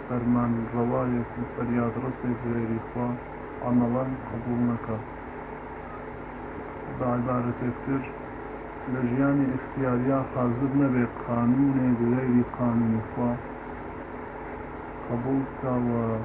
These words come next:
لە مەوردی قانونی جەبری حاکم بەسەر عالەمیشا وەها معتەقد نەبێ کە هیچ کەس یا هیچ شتێک لای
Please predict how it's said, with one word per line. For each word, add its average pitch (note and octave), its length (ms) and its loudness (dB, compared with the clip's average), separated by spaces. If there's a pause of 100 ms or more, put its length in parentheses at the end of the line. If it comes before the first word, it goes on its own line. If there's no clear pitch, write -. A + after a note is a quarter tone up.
(1120)
لە A#2+ 160 2
مەوردی C3 480 2 (180)
قانونی A#2+ 500 6 (120)
جەبری B2 420 2 (120)
حاکم B2 480 2
بەسەر A#2 320 0 (120)
عالەمیشا B2+ 680 0 (1120)
وەها A#2+ 320 4 (140)
معتەقد B2 580 0 (140)
نەبێ B2 300 6 (160)
کە B2+ 120 -4 (100)
هیچ C#3 360 6 (120)
کەس B2+ 240 0 (160)
یا A#2+ 120 4 (120)
هیچ C3 300 2
شتێک B2+ 460 -2 (640)
لای A#2 220 4